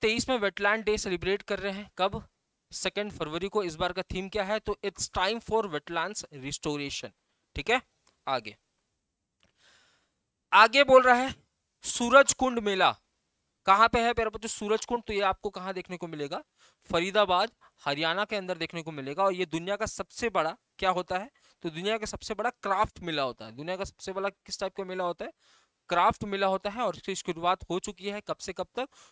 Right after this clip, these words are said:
तो तीन फरवरी से लेकर उन्नीस फरवरी तक ये चलने वाला है। अगला आ रहा है क्या? जी ट्वेंटी का पहला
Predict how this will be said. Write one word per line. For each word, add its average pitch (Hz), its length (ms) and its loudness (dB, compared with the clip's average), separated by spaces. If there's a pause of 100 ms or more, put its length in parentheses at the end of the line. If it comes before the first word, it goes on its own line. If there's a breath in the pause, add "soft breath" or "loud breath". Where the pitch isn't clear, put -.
तो 202 80 -4 (140)
तीन 254 220 -2
फरवरी 214 320 0
से 214 120 -6
लेकर 175 300 -6
उन्नीस 185 400 -4
फरवरी 147 300 -6
तक 156 180 -10
ये 196 80 -6
चलने 117 260 -10
वाला 104 220 -16
है। - 160 -20 (540 soft breath)
अगला 233 260 10
आ 254 100 12
रहा 247 140 10
है 247 80 4
क्या? 233 240 2 (120)
जी 185 220 -6
ट्वेंटी 233 340 -2
का 247 100 0 (120)
पहला 202 380 4